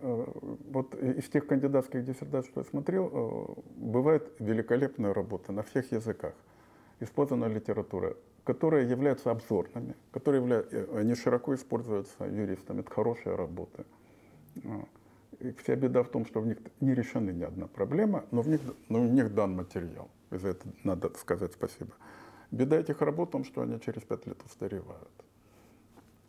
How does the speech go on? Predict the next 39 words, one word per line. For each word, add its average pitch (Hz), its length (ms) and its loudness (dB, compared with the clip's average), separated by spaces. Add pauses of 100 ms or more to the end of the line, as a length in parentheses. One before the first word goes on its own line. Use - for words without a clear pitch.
(520)
Оста-, - 320 -4
э, 101 380 2 (180)
возникает 104 640 -2
ощущение, 110 340 -2
что - 180 -6
упущена 92 500 -8
основная 90 420 -10
литература. - 640 -12 (1040)
А, 113 240 -6 (480)
вот 131 280 0
так 185 220 6
можно 113 240 -2
писать - 300 -6
на 92 80 -2
любую 90 360 -6 (120)
тему. - 180 -18 (300)
То 110 80 0
есть 95 120 -6
просто 113 300 -2
поскольку - 500 -2
к-, - 240 -8
каждая 104 380 0
тема 98 260 -6
через 110 240 -10
пять - 220 -6
лет 120 160 -4
устарела, 180 440 2 (300)
снова 170 240 4
вот 127 180 -2
уже 143 200 0
написана 139 420 0
пять - 180 -4
лет 131 140 -4
назад 139 240 -2
работа, 165 340 -2
вы 139 80 -6
снова 101 280 -4
можете - 340 -10
писать. - 380 -14